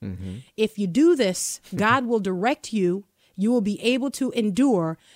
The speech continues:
Speaker 2: and all this people also will go to their place in peace.
Speaker 1: Mm.
Speaker 2: So we're failing in this country because we have people in positions of leadership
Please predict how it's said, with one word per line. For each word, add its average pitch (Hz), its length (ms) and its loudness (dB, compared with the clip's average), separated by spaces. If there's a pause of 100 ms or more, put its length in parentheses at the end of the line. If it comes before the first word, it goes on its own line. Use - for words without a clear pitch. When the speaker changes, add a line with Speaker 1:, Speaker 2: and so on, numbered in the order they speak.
(120)
Speaker 2:
and 202 140 -2
all 254 300 4
this 339 180 -4
people 175 600 0 (300)
also 220 600 0 (140)
will 190 140 0
go 220 240 2
to 269 120 -4
their 240 180 -2
place 180 500 -4 (120)
in 180 160 -6
peace. - 500 -8 (100)
Speaker 1:
Mm. 95 260 -6 (560)
Speaker 2:
So - 180 -6
we're 220 180 -2
failing 285 540 2
in 196 120 -2
this 196 160 -4
country 170 540 -8 (1300)
because 226 320 -2
we 247 140 -2
have 214 400 -2 (680)
people 294 480 2
in 233 160 -2
positions 254 760 -2
of 185 160 -6
leadership 214 640 -2